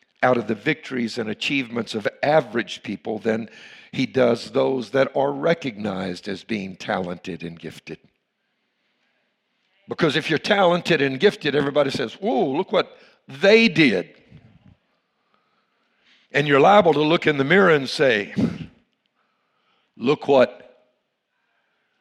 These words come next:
I did." But when what both you and the observing audience realize that this was far beyond the level of your ability or your skill sets, <laughs>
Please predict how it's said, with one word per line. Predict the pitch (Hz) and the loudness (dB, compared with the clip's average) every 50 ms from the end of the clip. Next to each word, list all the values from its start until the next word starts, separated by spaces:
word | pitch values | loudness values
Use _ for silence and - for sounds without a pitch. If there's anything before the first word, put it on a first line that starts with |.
| _ _ - | _ _ 0
I | 139 135 117 90 | 2 4 4 2
did." | 87 - 85 78 78 - - _ _ _ _ _ _ _ _ _ _ _ _ _ _ _ _ _ _ _ _ _ _ _ _ _ _ _ _ | 0 -2 -8 -10 -12 -14 -20 _ _ _ _ _ _ _ _ _ _ _ _ _ _ _ _ _ _ _ _ _ _ _ _ _ _ _ _
But | 143 175 185 | 2 4 4
when | 175 196 202 185 165 | 6 8 6 6 6
what | 170 190 175 170 139 | 4 2 2 2 4
both | 127 208 202 185 - - | 4 6 6 4 2 -4
you | 151 147 151 196 247 285 277 277 285 285 269 269 277 - - | -10 -6 -2 0 2 2 4 4 4 4 4 2 2 2 4
and | 240 269 262 262 254 262 247 220 | 6 8 8 8 8 6 4 0
the | 254 226 214 | 2 4 4
observing | 214 175 160 190 208 196 185 190 185 180 | 4 4 6 4 6 6 6 4 0 0
audience | 165 170 175 175 170 151 143 120 113 82 - - - - - - - - - - - - - - - _ _ _ _ _ _ _ _ _ _ _ _ _ _ _ _ _ _ _ _ _ _ | 2 2 4 4 4 2 0 -2 -4 -6 -10 -14 -18 -18 -18 -18 -18 -18 -16 -14 -14 -14 -14 -16 -20 _ _ _ _ _ _ _ _ _ _ _ _ _ _ _ _ _ _ _ _ _ _
realize | - 147 196 202 190 180 185 180 170 170 170 156 156 143 - | 2 6 8 8 8 8 8 8 8 6 6 6 4 2 0
that | - 151 135 - - | 2 2 2 2 4
this | 214 202 - - - | 2 2 2 2 -2
was | 147 135 - | -8 -8 -8
far | - - 226 202 208 208 202 208 196 | -4 0 4 4 6 6 6 4 4
beyond | 156 185 180 180 175 165 165 165 156 | 2 2 2 2 2 2 2 0 0
the | 151 156 | 0 0
level | 147 151 156 151 127 135 127 | 2 2 2 2 0 0 -2
of | 123 117 | -2 -2
your | 127 156 190 196 170 | 0 2 4 4 4
ability | 139 123 113 131 117 110 110 107 101 107 98 | 4 2 2 0 0 0 -2 -4 -4 -4 -4
or | 107 110 107 | -4 -4 -2
your | 113 151 180 165 | -2 -2 -2 -2
skill | - - - - 139 117 98 | -2 -4 -6 -6 -6 -6 -6
sets, | 95 - - 113 101 95 98 - - - - - - _ _ - - | -6 -6 -4 -2 -2 -2 -4 -6 -10 -16 -16 -16 -18 _ _ -18 -14
<laughs> | - 107 | -14 -14